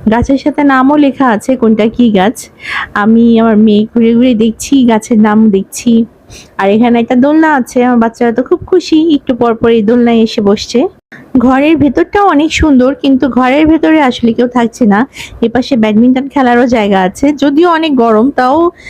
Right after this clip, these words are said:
ওরা গে-, ব্যাডমিন্টন খেলতে লেগে যাচ্ছে যে আমরা এখন ব্যাডমিন্টন খেলবো, এটা করবো, ওইটা করবো, মানে ঘরে থাকতে চাইছে না।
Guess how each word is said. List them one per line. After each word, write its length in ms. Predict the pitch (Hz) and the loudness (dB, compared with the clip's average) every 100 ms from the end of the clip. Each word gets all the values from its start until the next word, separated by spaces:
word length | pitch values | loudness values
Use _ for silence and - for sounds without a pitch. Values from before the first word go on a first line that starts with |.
| - - - | -18 -20 -6
ওরা 140 | 240 262 | -2 0
গে-, 160 | 185 185 | -2 -2
ব্যাডমিন্টন 480 | 214 220 254 247 254 | -2 2 2 2 2
খেলতে 260 | 269 226 | 2 0
লেগে 260 | 233 196 175 | 0 0 0
যাচ্ছে 420 | 170 170 - 202 185 | 0 -2 -4 -4 -2
যে 260 | 180 175 233 | -2 0 0
আমরা 200 | 208 202 | 0 2
এখন 200 | 220 220 | 2 0
ব্যাডমিন্টন 480 | 220 233 254 247 233 | 2 2 2 2 0
খেলবো, 320 | 240 214 208 | 0 0 0
এটা 200 | 208 233 | 0 -4
করবো, 340 | 226 240 208 | -2 -2 0
ওইটা 220 | 226 226 | -2 -2
করবো, 420 | 220 247 214 214 226 | -2 0 0 0 0
মানে 220 | 220 220 | 0 0
ঘরে 280 | 226 254 311 | 0 0 0
থাকতে 300 | 302 254 214 | -2 -6 -4
চাইছে 340 | 196 156 - | -4 -4 -4
না। 120 | 170 | -4